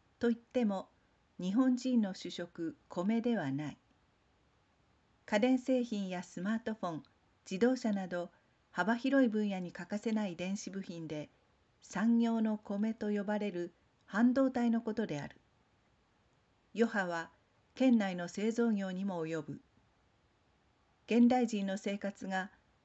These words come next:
表には出てこない小さな部品にいかに依存しているかが明らかになった。同時に、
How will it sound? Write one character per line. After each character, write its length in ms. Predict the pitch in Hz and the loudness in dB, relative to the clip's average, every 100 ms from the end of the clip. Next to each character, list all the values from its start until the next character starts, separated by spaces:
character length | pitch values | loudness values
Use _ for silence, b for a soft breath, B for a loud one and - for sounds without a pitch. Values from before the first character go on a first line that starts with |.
| _ _ | _ _
表 380 | 185 202 240 247 | -2 0 4 6
に 100 | 226 | 6
は 140 | 202 190 | 4 2
出 120 | 220 | 0
て 120 | 208 | -2
こ 160 | 202 190 | -4 -6
な 140 | 180 | -6
い 100 | 180 | -6
小 220 | - 269 | 0 2
さ 120 | 269 220 | 2 2
な 120 | 196 | 0
部 120 | 190 | -2
品 300 | 185 196 185 | -4 -6 -6
に 220 | 185 185 _ _ _ - | -8 -10 _ _ _ -10
い 120 | 190 | -6
か 180 | - 254 | 0 2
に 180 | 226 180 | 4 2
依 40 | |
存 220 | 196 202 | -2 -2
し 100 | 196 | -4
て 120 | - 196 | -6 -6
い 60 | |
る 100 | 196 | -6
か 180 | 196 190 | -8 -8
が 220 | 175 - - _ - 185 | -6 -8 -10 _ -6 -2
明 60 | 240 | 0
ら 120 | 233 | 0
か 120 | 165 | -2
に 140 | 160 | -4
な 100 | 156 | -8
っ 40 | 151 _ | -10 _
た。 140 | 147 - _ _ _ _ _ _ _ _ _ _ _ _ _ - | -12 -12 _ _ _ _ _ _ _ _ _ _ _ _ _ -2
同 180 | 208 233 | 2 2
時 160 | 226 | 2
に、 240 | 214 208 | 0 0